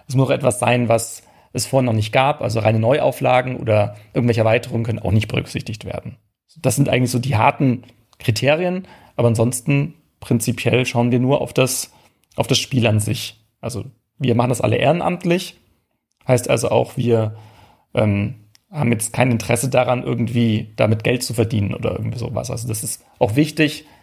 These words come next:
dass wir in unserer Meinung frei sind und,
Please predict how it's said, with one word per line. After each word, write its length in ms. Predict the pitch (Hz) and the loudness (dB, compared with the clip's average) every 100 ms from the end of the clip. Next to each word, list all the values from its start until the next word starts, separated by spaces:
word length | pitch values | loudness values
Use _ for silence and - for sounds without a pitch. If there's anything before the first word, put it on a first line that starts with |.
| - | -6
dass 160 | 113 | -2
wir 80 | 123 | 0
in 80 | 123 | 0
unserer 560 | 123 120 120 117 - - | 0 0 2 0 -2 -2
Meinung 520 | 113 113 120 113 107 - | 2 2 2 -2 -6 -14
frei 360 | - 113 117 | -2 2 2
sind 320 | 110 110 107 | 2 -2 -4
und, 340 | - - - | -6 -8 -8